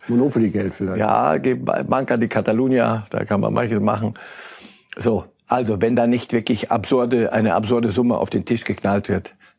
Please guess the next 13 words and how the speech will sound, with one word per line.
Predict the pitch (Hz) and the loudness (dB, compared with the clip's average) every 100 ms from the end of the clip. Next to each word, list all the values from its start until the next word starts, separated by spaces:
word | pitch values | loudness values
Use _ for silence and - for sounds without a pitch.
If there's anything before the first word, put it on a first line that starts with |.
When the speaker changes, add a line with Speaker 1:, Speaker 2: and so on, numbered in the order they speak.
| - - | -16 -2
Speaker 2:
was | 123 123 | -2 0
ich | 120 | 0
nicht | 143 139 - | 0 0 0
aus-, | 143 156 - | 0 0 -2
völlig | - 143 127 | 0 0 2
ausschließen | 127 127 123 110 117 | 0 2 0 2 2
kann, | 110 90 - _ | 2 0 -6 _
weil | 107 101 | -2 0
Real | 98 120 113 98 | 2 4 4 2
ist | 82 104 - - | 0 -4 -4 -2
am, | 104 98 92 85 _ - - - - - | 0 0 -2 -6 _ -20 -20 -20 -20 -14
am | - 98 | -4 0
Rad | 92 135 165 - | 4 2 0 -8